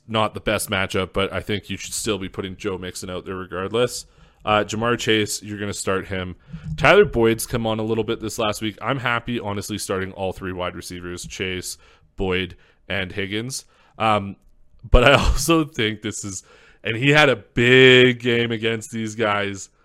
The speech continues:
the last time they played, but C J Uzomah, I think he's, uh, he's a Raven killer. So if, uh, he's on your, if he's on your waivers and you're looking for a tight end this week, I mean,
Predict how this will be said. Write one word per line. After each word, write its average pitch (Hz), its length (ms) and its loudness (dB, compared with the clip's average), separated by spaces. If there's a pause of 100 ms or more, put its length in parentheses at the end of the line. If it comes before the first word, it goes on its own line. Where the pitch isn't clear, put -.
(380)
the 107 120 -4
last 104 500 -2
time 98 180 -6
they 92 140 -12
played, 92 340 -6
but 95 180 -6
C 120 240 -4
J 120 180 -2
Uzomah, 110 680 -4 (640)
I 104 160 -4
think 110 380 -6
he's, 107 440 -8
uh, 98 260 -4
he's 104 200 -10
a 104 80 -4
Raven 98 400 -8
killer. 92 300 -6
So 95 340 -6
if, - 320 -10
uh, 101 140 -4
he's 101 260 -8
on 113 180 -4
your, 113 160 -6
if - 480 -16
he's 135 160 -8
on 160 160 -2
your 143 100 -6
waivers 104 460 -8
and 101 80 -16
you're 101 140 -12
looking 101 240 -12
for 107 120 -8
a 95 60 -10
tight 95 240 -10
end 98 160 -10
this 101 140 -16
week, 104 320 -10 (460)
I 98 140 -4
mean, 95 220 -10